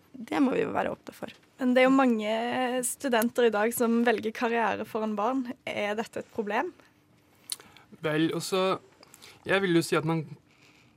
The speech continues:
Speaker 3: dette er jo noe man må planlegge, da. Og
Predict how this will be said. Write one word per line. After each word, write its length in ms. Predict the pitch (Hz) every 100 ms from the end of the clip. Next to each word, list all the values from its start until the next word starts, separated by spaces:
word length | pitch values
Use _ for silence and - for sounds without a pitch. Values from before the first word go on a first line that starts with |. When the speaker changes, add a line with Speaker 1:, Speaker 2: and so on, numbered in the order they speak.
| -
Speaker 3:
dette 280 | - 160 160 180
er 120 | 160
jo 80 | 151
noe 80 |
man 160 | 143 143
må 100 | 151
planlegge, 520 | - 160 131 123 135 156
da. 120 | 139 - _ _ - -
Og 420 | 156 151 156